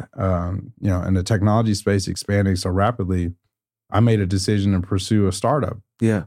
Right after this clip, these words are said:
Speaker 1: While in undergrad, failed miserably at it,
Speaker 2: <laughs>
Speaker 1: but learned a valuable lesson of a different type of entrepreneurship than I, than I was reared under.
Speaker 2: Mm.
Speaker 1: You know, it wasn't just cash, you know,
Speaker 2: Right.
Speaker 1: cash and carry based
Speaker 2: Right.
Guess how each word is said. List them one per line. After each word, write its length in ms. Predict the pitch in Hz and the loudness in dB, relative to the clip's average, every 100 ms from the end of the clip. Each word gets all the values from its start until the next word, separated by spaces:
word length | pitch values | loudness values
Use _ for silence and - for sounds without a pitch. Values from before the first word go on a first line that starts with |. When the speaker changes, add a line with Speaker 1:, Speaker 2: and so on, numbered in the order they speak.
| - | -4
Speaker 1:
While 280 | 101 98 101 | 0 2 2
in 120 | 101 | 2
undergrad, 680 | 117 135 107 92 92 101 - _ - | 4 2 2 2 2 0 -4 _ -2
failed 260 | 110 113 104 | 2 2 4
miserably 480 | 120 120 95 98 | 2 2 2 2
at 180 | 92 95 | 4 2
it, 180 | 104 - - - 120 | 0 -2 -6 -6 -12
Speaker 2:
<laughs> 280 | - _ - | -12 _ -4
Speaker 1:
but 480 | 101 107 101 95 - _ _ _ - | 0 2 2 0 -4 _ _ _ -2
learned 260 | 104 117 107 | 2 4 4
a 40 | |
valuable 420 | 104 101 101 95 | 2 2 2 2
lesson 580 | 92 104 113 113 107 104 _ - | 2 0 0 -2 -2 -4 _ -4
of 120 | 101 | 0
a 40 | 95 | 2
different 320 | 123 123 120 | 2 0 0
type 180 | 123 120 | 0 -2
of 80 | 95 | -2
entrepreneurship 760 | 95 98 - 90 90 - 87 - | -2 -2 -2 -2 0 -2 -2 -2
than 140 | 87 | -2
I, 220 | 87 82 82 | -2 -2 -4
than 160 | 90 90 | -2 -2
I 100 | 87 | -2
was 180 | 85 | -4
reared 280 | 90 90 87 | -2 0 0
under. 360 | 85 82 87 92 _ | -4 -6 -8 -12 _
Speaker 2:
Mm. 400 | 123 120 110 90 | 0 2 0 -2
Speaker 1:
You 60 | 85 | -2
know, 160 | 82 | -2
it 120 | 87 90 | -2 0
wasn't 280 | 110 107 | 2 2
just 160 | 95 85 | 0 -2
cash, 440 | - 98 92 - - | -2 0 0 -4 -4
you 100 | 90 | -2
know, 160 | 85 | -2
Speaker 2:
Right. 160 | 82 110 | -2 0
Speaker 1:
cash 220 | 98 92 | 0 -2
and 160 | 87 87 | -4 -4
carry 280 | 107 90 87 | -2 0 -2
based 460 | 82 85 82 - | -2 -4 -4 -6
Speaker 2:
Right. 240 | 95 85 | -6 -6